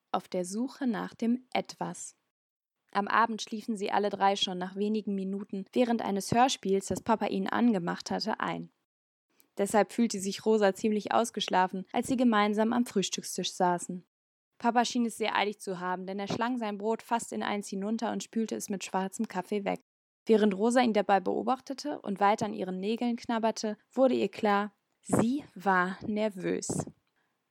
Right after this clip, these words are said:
Denn Rosa war klar, obwohl sie sonst alle Regeln anstandslos befolgte, ob in der Schule oder zu Hause, sie wusste, dass sie die gestrige Vereinbarung mit Papa brechen würde, denn ihre Neugier auf das Etwas war einfach zu groß.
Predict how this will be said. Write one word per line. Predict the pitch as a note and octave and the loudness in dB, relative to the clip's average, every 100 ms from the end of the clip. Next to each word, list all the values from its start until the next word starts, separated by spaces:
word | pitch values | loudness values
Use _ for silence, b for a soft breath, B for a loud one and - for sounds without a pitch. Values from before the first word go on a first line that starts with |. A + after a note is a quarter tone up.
| - | 2
Denn | G#3 | 4
Rosa | G#3 A#3+ B3 A#3 | 4 4 4 4
war | A3 | 2
klar, | - - F#3 E3+ F3 _ - | 0 -2 -2 -4 -10 _ -6
obwohl | G#3 G#3+ A3+ | -4 2 2
sie | A3+ A3 | 2 0
sonst | A3 A3+ B3 - | 2 2 -2 -4
alle | - A3+ B3 | 0 2 2
Regeln | A3+ A3+ G#3+ G#3 | -2 -2 -2 -6
anstandslos | - A#3 - A3 A3 A3 G#3+ | -4 -4 -4 -6 -4 -6 -6
befolgte, | - G3 A3 G#3+ A3 - F#3 F#3 - | -6 -6 -2 -2 -2 -8 -10 -8 -4
ob | G#3 | -2
in | - | 0
der | A3 A3 | 0 0
Schule | - B3 B3 A#3 | -2 -2 0 0
oder | G#3+ G3 | 2 2
zu | - G3+ | 2 0
Hause, | G3+ G#3 G3 F3+ F#3+ _ | 4 4 4 -2 -6 _
sie | - G3+ | 0 2
wusste, | G#3 C4 - C4 B3+ C4+ | 4 2 2 0 0 0
dass | - G#3 | 0 2
sie | G3+ | 0
die | F#3+ | 0
gestrige | - A3 - A3 G#3 | 2 2 2 -2 0
Vereinbarung | G#3 F#3+ G3+ G#3 G3+ G3+ | 4 4 4 4 2 2
mit | F#3+ - | -2 -2
Papa | G#3+ G3+ G#3 | -2 2 4
brechen | G3 G3 F3+ F3 | 2 0 -2 0
würde, | F3 F3 F3+ _ _ _ _ - | 0 0 -6 _ _ _ _ -2
denn | G3 | 2
ihre | G3+ F#3 | 4 2
Neugier | F#3 F#3 G#3+ G#3+ A#3 A3+ - | 2 4 4 4 4 4 2
auf | - | 0
das | F#3 - - - | -4 -4 -4 0
Etwas | B3 - F#3 F#3+ - - | 0 0 2 2 0 -2
war | F3+ | -2
einfach | F3+ F#3 G3 - | -2 -4 -8 -8
zu | A3 | -12
groß. | - F3+ F3 - | -8 -6 -6 -10